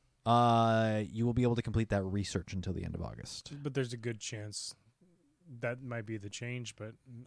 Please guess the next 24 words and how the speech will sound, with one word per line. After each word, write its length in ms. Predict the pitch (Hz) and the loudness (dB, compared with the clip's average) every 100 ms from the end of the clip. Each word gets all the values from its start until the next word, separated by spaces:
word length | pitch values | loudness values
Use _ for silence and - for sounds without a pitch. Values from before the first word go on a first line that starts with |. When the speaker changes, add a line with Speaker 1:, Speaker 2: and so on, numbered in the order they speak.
| 127 | -12
Speaker 2:
I 60 | |
won't 200 | 120 113 | -10 -8
hold 140 | 104 107 | -8 -10
my 100 | 104 | -8
breath. 120 | 101 | 6
Speaker 1:
We, 160 | 123 123 | 6 8
we 200 | 139 131 | 8 10
had 280 | 147 123 | 10 8
Latia-, 540 | 110 117 113 123 110 107 | 8 8 10 8 8 8
uh, 260 | 113 104 98 | 6 6 8
we 80 | 110 | 6
had 100 | 117 | 6
Latias 680 | 110 - 98 98 120 - - | 4 4 2 6 6 4 0
all 120 | 104 | 2
the 80 | 101 | 4
way 80 | |
up 80 | 104 | 2
until 240 | 107 110 98 | 0 0 0
this 180 | 98 | 0
event, 300 | 98 95 110 104 | 0 0 -2 -2
which 160 | - | -4
is 140 | 92 - | -4 -4
midway 340 | 90 87 90 | -6 -2 -2
through. 520 | 85 92 90 87 85 | -2 0 2 2 0